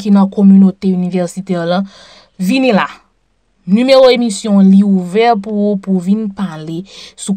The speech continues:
kriz sa a ki genyen, konfli sa a ki genyen antre ayiti avèk repiblik dominikenn sou koze kanal irigasyon ki ap konstwi sou rivyè masak lan. Paske nou menm ki an repiblik dominikenn, m estime ke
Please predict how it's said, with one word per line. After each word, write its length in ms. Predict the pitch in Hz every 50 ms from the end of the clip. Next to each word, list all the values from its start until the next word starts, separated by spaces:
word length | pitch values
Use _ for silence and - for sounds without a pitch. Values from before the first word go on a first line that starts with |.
| 196
kriz 460 | - 208 208 220 220 208 208 196 185 -
sa 240 | 202 180 180 180
a 80 | 180 185
ki 140 | - - 175 170
genyen, 240 | 180 175 175 175 180
konfli 280 | - 185 175 - 196 196 190
sa 140 | 196 185 175
a 60 | 170 -
ki 100 | - 175
genyen 300 | 165 180 175 175 170 170
antre 160 | 180 185 175
ayiti 320 | 160 160 170 170 - - 170
avèk 300 | 156 156 156 151 _ -
repiblik 380 | 214 226 226 240 214 220 196 190
dominikenn 640 | 208 202 196 190 185 175 185 - 185 175 170 180 185 196 - - - _ _
sou 320 | _ - - - 254 226 196
koze 540 | - - 226 208 196 180 170 165 196 208 208 196 - -
kanal 560 | 202 180 165 170 170 185 190 185 190 190 190 190 196 - 208
irigasyon 760 | 196 185 185 180 175 185 165 160 160 - - - 190 185 190 -
ki 80 | 180 170
ap 160 | 160 _ - _
konstwi 540 | - 190 175 - - - - - 185 190 196 - - - - _ _ _
sou 300 | - - - 220 208 196
rivyè 320 | 196 190 170 175 180 170
masak 460 | 156 156 156 147 - - 139 - 151 135
lan. 100 | 135 -
Paske 380 | 160 156 - 175 - 175 165
nou 160 | 165 175 175
menm 240 | 185 196 202 208 214 196
ki 140 | 202 214 208
an 80 | 202
repiblik 320 | 196 196 202 185 202 196 190 196
dominikenn, 560 | 196 190 190 190 185 180 185 - 208 202 202 190
m 80 | 180
estime 460 | 175 - - _ 196 185 180 175 175 -
ke 160 | - 180